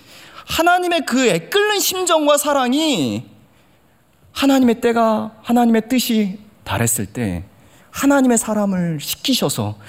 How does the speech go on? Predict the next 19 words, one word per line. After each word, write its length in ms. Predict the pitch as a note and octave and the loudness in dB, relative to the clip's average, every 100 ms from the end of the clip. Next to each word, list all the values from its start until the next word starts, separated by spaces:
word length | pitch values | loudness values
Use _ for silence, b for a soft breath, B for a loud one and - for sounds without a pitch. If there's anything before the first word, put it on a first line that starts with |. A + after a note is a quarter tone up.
| B B B | B B B
그 140 | - A3+ | 0 4
마음 540 | C#4+ G3 A#2+ D#3+ E3 | 4 4 2 0 0
가운데 320 | F3+ E3 D#3 | -2 0 0
호의의 760 | D#3 - D4+ C#4+ C4 A#3 G3+ - B B | -2 0 2 4 4 0 -2 -8 B B
마음을 480 | G#2 C#3 E3 D#3+ D3 | 0 2 2 2 0
불어넣어 420 | - C3+ G#2 G2 | -2 -2 0 -2
주셔서 680 | G2 - - D#2 D#2 E2+ G#2 - _ B B B B - | -6 -8 -6 -6 -6 -8 -12 -18 _ B B B B -2
여러분들에게 840 | A2+ A2+ A2+ G#2+ G#2+ G2+ G2+ - | 0 0 2 0 0 -2 -2 -2
복음을 460 | C#3 C3 A3+ A3 G3 | -2 0 2 2 2
듣게 240 | G3 G#3 | -2 0
하시고 600 | G3+ - G#3+ A3 A3 A3 - B B B B B | 0 -2 -4 -2 0 -4 -8 B B B B B
그리스도인이 680 | A#3 C#4+ C#4+ D4 C4+ B3+ F3+ | 0 0 0 -2 0 0 0
되게 260 | E3 E3 | -2 0
하시고 960 | F#3 E3 - D#3+ C3+ C3+ C#3+ C3+ - - B B B B - | 0 0 -4 -6 -4 -4 -4 -6 -10 -20 B B B B 2
여러분들을 720 | F3 A3 A#3+ A#3 A3+ G#3+ G3 | 4 4 2 0 0 0 -2
자라 380 | C#3 B2 C3+ C3+ | -2 0 2 0
성숙하게 760 | - C4+ C4+ B3+ - G#3 F#3 | 0 0 0 -4 -6 -4 -2
하는 680 | E3+ D3+ B2+ A2+ A#2 A#2+ F2+ G2 - b b b b b b _ _ _ - | 0 0 -2 -2 -2 -2 -6 -10 -20 b b b b b b _ _ _ -2
은혜를 680 | C3 C3 B2 E3+ A#3 - | 0 2 2 0 0 -6